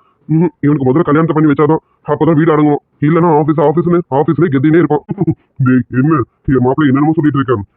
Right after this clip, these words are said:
அவர் பொறுப்பா இருக்காரு. இன்னைக்கு எத்தனை, இன்னைக்கு எத்தனை பேர் பொறுப்பா இருக்காங்க? அது சரிடா, ஃப்ரெண்ட கூட விட்டு கொடுத்துருவோம் போல இருக்கு. உன் மாப்பிள்ளை விட்டு கொடுக்க மாட்டே போல. ஆமாண்டா, என் வீட்டு மருமகனாச்சு, நான் எப்படி விட்டு கொடுப்பேன்? சரி, மாப்பிள்ளை பிஸியா இருக்காரா, பார்க்கலாமா? <laughs> இப்போ சாருக்கு மாப்பிள்ளைய பார்க்கணும், அதானே? டேய், வாயை திறந்து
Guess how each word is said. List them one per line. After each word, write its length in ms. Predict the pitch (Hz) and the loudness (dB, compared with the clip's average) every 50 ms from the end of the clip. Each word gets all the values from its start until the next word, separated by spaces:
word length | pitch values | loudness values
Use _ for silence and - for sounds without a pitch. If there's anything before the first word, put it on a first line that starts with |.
| _ _ - 101 | _ _ -6 -4
அவர் 200 | 110 - 135 - | -4 -2 -2 -2
பொறுப்பா 220 | 135 165 - 214 185 | -2 -2 0 -2 -2
இருக்காரு. 260 | 165 - 127 123 143 - - _ _ _ - 139 | -2 0 0 0 -2 -2 -6 _ _ _ -4 -2
இன்னைக்கு 200 | 139 143 131 123 123 120 | -2 -2 -2 -2 -2 -2
எத்தனை, 160 | 117 156 156 135 | -2 -2 0 0
இன்னைக்கு 180 | 135 135 127 127 | 0 0 0 0
எத்தனை 160 | 131 170 180 170 | -2 0 0 0
பேர் 220 | 175 170 170 160 | 0 0 0 0
பொறுப்பா 200 | 151 147 156 151 | 0 0 0 0
இருக்காங்க? 240 | 143 143 143 139 165 175 - - - 127 | 0 0 0 0 0 0 0 -2 -2 -2
அது 100 | 135 139 160 170 | -4 -2 -2 -2
சரிடா, 240 | 165 165 156 160 170 185 - _ _ | -2 0 0 0 -2 -4 -6 _ _
ஃப்ரெண்ட 220 | - 135 131 143 165 | -4 -2 -2 0 0
கூட 100 | 165 180 185 | 0 0 -2
விட்டு 140 | 180 180 175 | -2 -4 -4
கொடுத்துருவோம் 260 | 160 175 170 160 147 | -2 -2 -2 0 0
போல 100 | 156 156 | 0 -2
இருக்கு. 180 | 147 147 - - | 0 -2 -2 -2
உன் 140 | 160 160 135 | -2 0 0
மாப்பிள்ளை 220 | 117 151 196 190 | -2 -2 -2 -2
விட்டு 140 | 180 170 185 | -2 -2 -2
கொடுக்க 160 | 175 170 170 | -2 -2 -2
மாட்டே 140 | 170 160 151 | -2 -2 -2
போல. 140 | 156 151 170 190 165 123 120 - 104 | 0 0 0 0 0 -2 -4 -6 -4
ஆமாண்டா, 260 | 143 180 185 160 180 190 175 - - - 120 | -2 -2 0 0 0 0 -2 -4 -6 -4 -2
என் 100 | 143 165 | 0 0
வீட்டு 180 | 165 170 147 | 0 0 -2
மருமகனாச்சு, 460 | 127 131 185 196 185 170 151 - 139 127 110 110 | -2 0 0 0 0 0 -2 -2 -2 -2 0 0
நான் 120 | 127 180 | 0 0
எப்படி 120 | 185 175 165 | 0 -2 -2
விட்டு 140 | 151 156 147 | -2 -2 -2
கொடுப்பேன்? 320 | 143 147 175 175 131 - - _ _ _ _ _ _ _ | -2 0 0 -2 -2 -4 -6 _ _ _ _ _ _ _
சரி, 180 | - 135 160 185 180 - - _ _ _ - 104 | -6 -2 -2 -2 -2 -4 -6 _ _ _ -20 -18
மாப்பிள்ளை 280 | 104 123 151 - 190 185 175 151 | -14 -10 -6 -2 0 0 0 0
பிஸியா 200 | 127 123 156 175 170 | -2 -2 -2 -2 -2
இருக்காரா, 240 | 156 156 147 170 190 - - | -2 -2 -2 -2 -2 -2 -4
பார்க்கலாமா? 360 | 127 - 180 180 165 160 190 233 - _ | -4 -2 0 0 0 0 0 -2 -4 _
<laughs> 400 | 269 254 - - - 220 214 - - _ _ _ _ - 92 131 | -10 -10 -8 -6 -6 -6 -6 -8 -10 _ _ _ _ -8 -6 -6
இப்போ 160 | 127 - - 143 185 - | -4 -4 -2 -2 -2 0
சாருக்கு 320 | 139 143 160 151 147 202 185 160 | 0 0 0 0 0 0 0 0
மாப்பிள்ளைய 280 | 180 175 190 185 175 170 | 0 0 0 0 0 0
பார்க்கணும், 260 | 170 160 165 160 - _ _ _ - 123 | 0 -2 -2 -4 -4 _ _ _ -4 -2
அதானே? 300 | 127 131 180 170 180 190 170 147 _ _ _ - 131 | 0 0 0 0 0 0 -2 -4 _ _ _ -4 0
டேய், 160 | 147 175 165 - _ _ - 135 139 | 0 0 0 -2 _ _ -6 -2 -2
வாயை 220 | 143 165 196 202 190 | 0 0 0 0 0
திறந்து 180 | 160 156 160 | 0 -2 -2